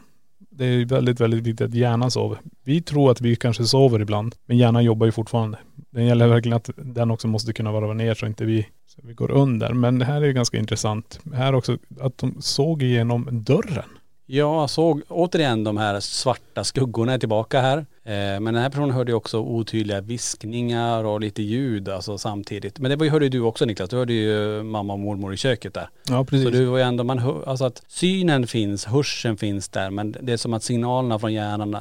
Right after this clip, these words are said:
Speaker 2: att säga till kroppen att rör på det, det, det funkar inte.
Speaker 1: Ja, men jag hade ju känslan också.
Speaker 2: Ja, du kände ju grejer också.
Speaker 1: Jag hade ju känslan också.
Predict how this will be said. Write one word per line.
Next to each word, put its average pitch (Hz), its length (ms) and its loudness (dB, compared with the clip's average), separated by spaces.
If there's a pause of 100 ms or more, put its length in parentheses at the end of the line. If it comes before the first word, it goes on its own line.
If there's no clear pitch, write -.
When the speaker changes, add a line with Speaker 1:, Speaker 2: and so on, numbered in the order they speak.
Speaker 2:
att - 320 -10 (160)
säga 110 200 -8
till 107 100 -6
kroppen 101 300 -6
att 101 100 -6
rör 123 200 4
på 110 100 -6
det, 98 80 -4
det, 113 140 0
det 117 240 -2
funkar 92 340 -6
inte. - 200 -12 (180)
Speaker 1:
Ja, 139 220 2
men 147 320 2 (160)
jag 135 180 8
hade 127 160 10
ju 120 60 8
känslan 165 340 4
också. 127 220 -2 (300)
Speaker 2:
Ja, 95 60 -8
du 135 140 0
kände 127 260 2
ju 147 60 4
grejer 92 160 0
också. 87 140 -4
Speaker 1:
Jag 123 80 2
hade 147 160 0
ju 147 60 -2
känslan 143 380 2
också. 113 280 -2